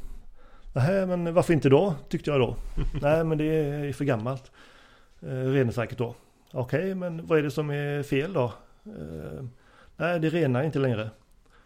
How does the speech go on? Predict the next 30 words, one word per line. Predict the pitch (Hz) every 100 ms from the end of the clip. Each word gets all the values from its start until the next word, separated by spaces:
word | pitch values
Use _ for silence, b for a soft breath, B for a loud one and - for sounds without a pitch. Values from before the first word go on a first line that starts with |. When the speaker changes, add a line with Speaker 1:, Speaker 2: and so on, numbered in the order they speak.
| b b
Speaker 2:
Mm. | 120 131 - -
Speaker 1:
Eh, | - -
och | 135
så | 123 131
som | 113
det |
ska. | 113 123 104 -
Speaker 2:
Så, | - 120 110 -
så | 110 107
du | 110
menar | 117 110
att | 98 -
någonstans | 107 117 117 104 98
har | 92
ni | 92
en | 80
enorm | 98 98 101 101 98 -
underjordisk | 107 95 87 87 -
pool | 90 90
av | 87 90
bajs? | 95 98 92 -
Speaker 1:
Antagligen. | 151 135 123 117 120 120 214
Eh, | 131 120 117 117 113
Speaker 2:
Coolt. | 113 117 123
Speaker 1:
några, | 131 120 117 117 117 - -
ja. | 127 113 - - -
Speaker 2:
Enligt | 104 98
henne | 95
då? | 95 101
Speaker 1:
Ja. | 147 127